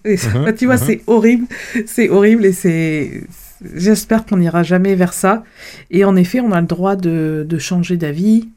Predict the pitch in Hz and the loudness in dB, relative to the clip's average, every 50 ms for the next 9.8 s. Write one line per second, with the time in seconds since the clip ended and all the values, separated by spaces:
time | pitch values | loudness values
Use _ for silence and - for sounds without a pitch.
0 | _ _ 202 180 165 156 151 151 147 147 143 143 143 147 151 - _ _ _ _ | _ _ -6 -6 -4 -4 -4 -6 -6 -8 -8 -8 -10 -12 -12 -16 _ _ _ _
1 | _ _ _ _ _ _ - 175 175 - - 170 165 160 170 165 - - 185 170 | _ _ _ _ _ _ -14 -14 -10 -6 -4 -4 -2 -2 -2 -4 -4 -6 -8 -8
2 | - _ - 202 196 180 160 147 151 175 170 170 - - 202 202 202 214 208 196 | -6 _ -2 0 2 2 0 0 0 -2 -2 -2 -4 -4 -2 2 2 2 2 2
3 | 175 165 160 160 170 175 175 170 - - 190 180 - 165 - - 160 156 175 196 | 0 0 0 0 0 0 0 -2 -2 -6 -6 -8 -8 -10 -10 -8 -6 -2 -2 -2
4 | 202 185 - 175 156 151 151 151 165 160 - - 185 185 190 185 180 160 139 135 | -2 -2 -6 -6 -6 -6 -6 -8 -8 -8 -4 -2 0 0 2 0 0 0 -2 -4
5 | 135 135 - - - - - - - - - - - - - _ - - 175 170 | -6 -8 -10 -16 -20 -20 -20 -20 -20 -20 -20 -20 -20 -20 -20 _ -8 -4 -2 -2
6 | 165 156 156 156 156 147 151 160 - 185 165 160 175 - 220 220 - 180 170 180 | 0 0 -2 -2 -2 -4 -4 -2 -2 -4 -4 -4 0 0 0 2 4 4 4 4
7 | 175 - - 226 226 208 180 185 175 175 175 - 208 214 208 208 180 170 175 - | 4 2 2 2 2 2 2 2 2 0 0 0 0 0 0 0 -2 -4 -4 -6
8 | - 202 202 190 180 170 160 156 151 151 151 156 147 143 165 151 185 185 175 170 | -6 -4 -4 -2 -2 -4 -4 -6 -6 -6 -6 -8 -6 -8 -8 -4 -2 -2 -2 -2
9 | 160 160 175 175 175 - 170 160 151 147 147 147 143 143 151 | -2 -4 -4 -4 -4 -6 -6 -6 -4 -4 -4 -6 -6 -8 -8